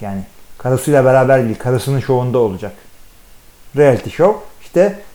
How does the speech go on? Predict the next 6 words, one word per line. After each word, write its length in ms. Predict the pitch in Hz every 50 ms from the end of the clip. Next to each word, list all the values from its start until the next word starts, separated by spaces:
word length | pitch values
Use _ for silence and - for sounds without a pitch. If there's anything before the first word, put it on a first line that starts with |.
| - - -
e, 500 | 135 131 127 127 127 127 123 123 120 117 -
karısı 340 | 160 160 160 131 135 151 151
Nashville'e 360 | 165 151 - - 175 156 151
yerleşiyor. 460 | 139 123 117 110 - - - 170 190
Orada 240 | 185 160 156 147 160
işte 360 | - - 160 151 147 139 131